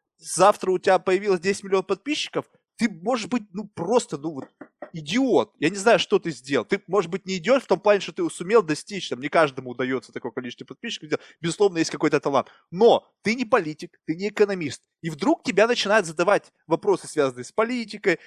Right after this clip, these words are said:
социальной жизнью. Ты начинаешь это ретранслировать. Есть количество вокруг тебя, десять миллионов человек, которые по той или иной причине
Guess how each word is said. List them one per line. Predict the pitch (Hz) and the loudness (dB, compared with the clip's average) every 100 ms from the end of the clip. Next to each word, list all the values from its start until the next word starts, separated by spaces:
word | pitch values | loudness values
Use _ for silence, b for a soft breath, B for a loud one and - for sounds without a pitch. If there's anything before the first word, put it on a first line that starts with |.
| b | b
социальной | - 202 - 202 202 185 180 | 0 0 4 6 6 4 -2
жизнью. | 170 170 139 | -2 -6 -6
Ты | - 156 | -4 -2
начинаешь | 170 185 190 185 | 0 2 2 2
это | 165 | -4
ретранслировать. | 170 175 190 175 233 311 254 147 b b | -4 -4 -4 -6 -4 0 2 0 b b
Есть | 190 254 | -2 0
количество | 226 240 - - 214 | 0 0 -4 -2 0
вокруг | 196 220 - | 0 -2 -6
тебя, | 196 196 | 2 2
десять | 160 226 - | 2 -2 -2
миллионов | 185 214 240 | 0 0 0
человек, | - 202 151 147 | -2 0 0 -2
которые | 151 170 147 | -4 -6 -4
по | 165 | -2
той | 202 202 | 2 2
или | 165 | 2
иной | 165 170 | 0 -2
причине | 160 151 247 240 | -4 -8 -6 -4